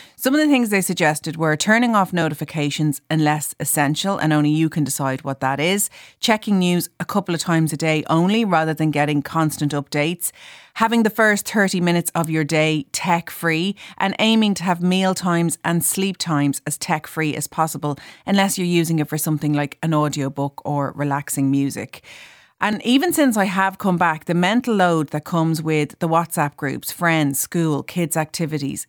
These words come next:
emails, life admin, appointments, calls, it's a lot. So don't forget to pull up your drawbridge once in a while. I certainly enjoyed pulling up mine. You can email the show, alive and kicking at newstalk dot com. Now, eating seasonally is something we should all be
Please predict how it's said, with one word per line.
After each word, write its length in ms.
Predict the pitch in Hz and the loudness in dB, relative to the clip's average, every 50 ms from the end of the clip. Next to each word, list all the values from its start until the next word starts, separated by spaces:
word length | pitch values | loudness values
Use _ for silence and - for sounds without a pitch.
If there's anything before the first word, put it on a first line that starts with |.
| _ - | _ -4
emails, 560 | 185 180 175 175 165 147 139 - - - - | -2 0 0 2 2 0 0 -2 -4 -4 0
life 300 | 165 170 170 175 175 165 | 2 2 2 2 0 0
admin, 480 | - 151 143 139 - 147 139 139 135 - | 0 0 0 0 -2 -4 -6 -4 -6 -8
appointments, 600 | - - - 196 196 202 196 - 135 143 131 - | -8 -6 -2 0 0 0 0 -2 -4 -4 -6 -6
calls, 520 | - - 190 190 185 170 156 143 - - - - - - _ _ _ _ _ | -2 2 2 4 4 4 2 -2 -4 -8 -12 -16 -20 -20 _ _ _ _ _
it's 220 | - 196 190 - - | 0 0 2 2 2
a 80 | 185 | 2
lot. 520 | 185 185 190 196 190 160 - - - - - _ - - _ _ | 4 4 4 4 4 2 0 -2 -6 -10 -12 _ -18 -20 _ _
So 120 | - - 196 | -4 -2 0
don't 320 | 170 - 233 254 294 285 | 2 4 4 4 4 2
forget 300 | - - - 180 165 156 | 0 0 0 0 0 -2
to 80 | - 151 | -4 -6
pull 180 | - 180 170 | -4 -2 -2
up 140 | 170 160 - | 0 0 0
your 100 | 160 147 | -2 -2
drawbridge 600 | 143 - 151 147 147 139 - 143 135 139 127 - - | 0 0 0 0 0 0 -2 -4 -4 -4 -6 -8 -10
once 380 | - 139 156 175 185 196 - - | -6 -2 0 0 2 2 0 0
in 80 | 175 156 | 0 0
a 60 | 139 | 0
while. 400 | 135 131 135 - 143 143 - - - | 0 -2 -2 -2 -2 -4 -6 -6 -6
I 100 | 151 156 | -4 -4
certainly 520 | 139 - - 160 151 139 - 135 143 139 | -2 -2 0 0 0 0 0 0 -2 -2
enjoyed 440 | - 139 143 - 139 135 135 139 - - | -2 -2 -4 -4 -6 -6 -8 -8 -12 -10
pulling 320 | - 147 139 135 131 131 | -8 -6 -4 -4 -4 -4
up 140 | 131 - - | -6 -6 -6
mine. 360 | 135 131 131 - 123 131 143 _ _ _ - | -6 -6 -6 -6 -8 -10 -12 _ _ _ -6
You 120 | 156 170 | -4 -2
can 140 | - 208 220 | 0 0 2
email 220 | 220 208 190 175 | 2 4 4 2
the 80 | 156 160 | 2 0
show, 360 | - - 160 135 131 147 - | -2 -2 -2 -2 -2 -2 -4
alive 300 | 147 156 160 165 175 170 | -2 2 2 2 2 0
and 80 | 165 151 | -2 -4
kicking 340 | - 165 151 - 160 151 143 - - - - - - | -4 -6 -4 -2 -2 -2 -2 -4 -8 -20 -20 -8 -4
at 180 | 156 160 - | -4 -4 -2
newstalk 720 | - 170 165 160 156 - - - 160 139 139 - - - - | 0 0 2 2 0 -2 -2 -2 -2 -2 -2 -4 -10 -8 -4
dot 320 | - 139 131 131 - - | -4 -2 -4 -4 -8 -14
com. 460 | - - - 147 135 123 117 - - - | -8 -4 -2 -2 0 -2 -4 -6 -6 -2
Now, 200 | 165 185 190 - - | 0 2 2 2 2
eating 260 | 254 294 339 359 359 | 2 2 4 2 2
seasonally 680 | - - 254 214 190 - 175 160 156 160 165 160 - - | 4 4 4 4 4 4 4 4 4 4 4 2 0 2
is 380 | 175 175 170 170 170 170 165 | 2 4 4 4 4 4 2
something 400 | - - 175 160 - 165 147 143 | 2 2 2 2 4 4 4 4
we 80 | 135 147 | 4 2
should 160 | 143 - - | 0 0 -2
all 120 | 135 131 131 | -2 -2 -2
be 280 | 139 131 127 127 - | -2 -2 -4 -4 -8